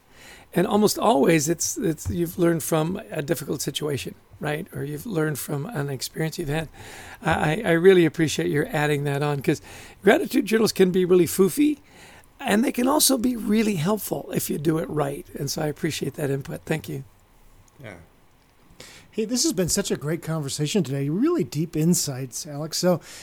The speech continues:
Speaker 3: um, if you wanted our listeners to take away a couple of big things from, from your work, um, and you had to, you know, we have the elevator ride down to the first floor, uh, what would you tell us?
Speaker 2: Yeah, you know, simply just ask yourself,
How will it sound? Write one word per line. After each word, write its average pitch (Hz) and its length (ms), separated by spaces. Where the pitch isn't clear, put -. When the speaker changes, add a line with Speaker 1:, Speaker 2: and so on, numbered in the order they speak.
Speaker 3:
um, 208 480
if 254 220
you 370 180
wanted 269 280
our 214 120
listeners 175 420
to 139 80
take 190 280
away 165 300
a - 20
couple 262 340
of 175 120
big 165 180
things 147 460
from, 160 240
from 185 200
your 226 200
work, 185 420
um, 165 560
and 180 120
you 180 100
had 202 240
to, 175 100
you 196 80
know, 170 80
we 165 160
have 196 140
the 185 100
elevator 185 440
ride 165 360
down 165 260
to 160 80
the 156 80
first 165 300
floor, 156 340
uh, 165 280
what 320 240
would 330 100
you 294 60
tell 160 260
us? - 260
Speaker 2:
Yeah, 131 500
you 117 140
know, 117 180
simply 127 540
just 113 320
ask 117 260
yourself, 104 640